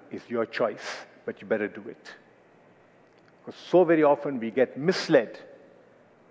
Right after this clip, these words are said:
just because somebody has a capacity to speak well. But that makes him a politician, nothing more than that. Jesus continues to give us some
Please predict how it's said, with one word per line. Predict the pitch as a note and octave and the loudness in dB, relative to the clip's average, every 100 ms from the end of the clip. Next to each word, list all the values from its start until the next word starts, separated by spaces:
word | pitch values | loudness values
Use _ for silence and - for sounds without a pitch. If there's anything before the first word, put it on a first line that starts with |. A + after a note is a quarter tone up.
| _ _ _ _ _ | _ _ _ _ _
just | E3+ E3 - | 2 2 0
because | C#3+ C#3 - | -2 -2 -2
somebody | - C3+ B2+ B2 | -6 -2 -2 -2
has | A2 - | -6 -8
a | |
capacity | - - - D#3+ - D#3 C#3+ | -14 -8 0 0 2 -4 -4
to | - G#2 | -8 -14
speak | - - B2+ - - _ - | -14 -4 -4 -4 -20 _ -18
well. | G2 G2 - - _ _ _ _ _ _ _ _ _ _ _ | -10 -10 -10 -20 _ _ _ _ _ _ _ _ _ _ _
But | A2+ | 0
that | E3 E3+ | 0 0
makes | D3 D#3+ | -6 -4
him | |
a | A2+ | -2
politician, | B2 A2+ G#2+ A2 F#2 - | 2 0 0 -6 -6 -10
nothing | A2+ A2 A2+ | -6 -4 -4
more | G#2 | -4
than | G2+ G2+ - | -6 -10 -14
that. | - - - _ _ _ _ - - - - - - _ _ _ - _ | -18 -18 -20 _ _ _ _ -20 -20 -20 -20 -20 -20 _ _ _ -20 _
Jesus | - B3 G3+ G3+ | 0 2 4 2
continues | - D#3+ - E3 E3+ - | 2 -4 -4 -4 -4 -4
to | A#2+ | -6
give | C3 | 0
us | C3+ C3 | 0 0
some | - B2 A#2+ | 0 0 0